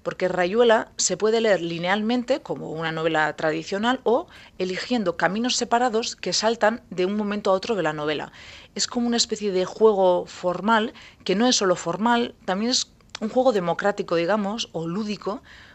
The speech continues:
porque lo que hace con Rayuela Julio Cortázar es que nos da a nosotras y a nosotros los lectores una autonomía nueva, nos da más agencia, nos da más capacidad de decisión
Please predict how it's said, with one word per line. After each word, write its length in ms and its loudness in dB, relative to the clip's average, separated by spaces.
porque 240 -2
lo 120 0
que 80 -2
hace 140 -2
con 120 -2
Rayuela 460 2
Julio 220 0
Cortázar 440 -4
es 140 -2
que 140 -8
nos 160 -8
da 200 -2
a 120 -4
nosotras 440 -4
y 40 -2
a 40 -2
nosotros 360 -6
los 160 -4
lectores 560 0
una 160 0
autonomía 500 0
nueva, 380 0
nos 140 -6
da 80 0
más 180 0
agencia, 380 -4
nos 100 -4
da 80 -2
más 180 0
capacidad 360 -2
de 140 -4
decisión 500 -4